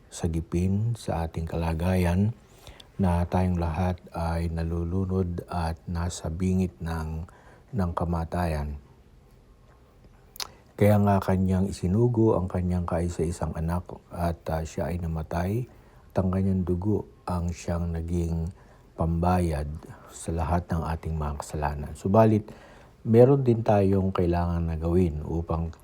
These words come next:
ang kaligtasan ay mapasa atin. At, at ginawa na ng Diyos ang kanyang bahagi. Ngayon naman ay, ah,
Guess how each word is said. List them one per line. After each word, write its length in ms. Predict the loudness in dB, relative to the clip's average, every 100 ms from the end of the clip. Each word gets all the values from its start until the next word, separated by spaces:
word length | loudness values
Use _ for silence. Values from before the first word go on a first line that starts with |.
| -8
ang 240 | -2 0 0
kaligtasan 960 | -2 -4 0 0 0 -2 -2 -2 -4 -8 -20 -20 -16 0
ay 580 | 4 4 4 4 2 -2 -4
mapasa 640 | -2 0 0 -4 -2 0 -2
atin. 480 | -2 -2 -2 -6 -10 -18 -20 -18 -8
At, 320 | -2 0 -2 -4 -6
at 220 | -4 -4 -6 -10 -20 -14
ginawa 400 | -2 2 4 2
na 80 | 2
ng 320 | 0 0 -2
Diyos 240 | 0 0 0
ang 100 | -4
kanyang 320 | -4 -2 -2 -2
bahagi. 560 | -2 2 4 4 2 0 -16 -20 -20 -8 2
Ngayon 180 | 6 6
naman 220 | 6 4 2
ay, 400 | 0 0 2 2
ah, 400 | 2 0 0 -2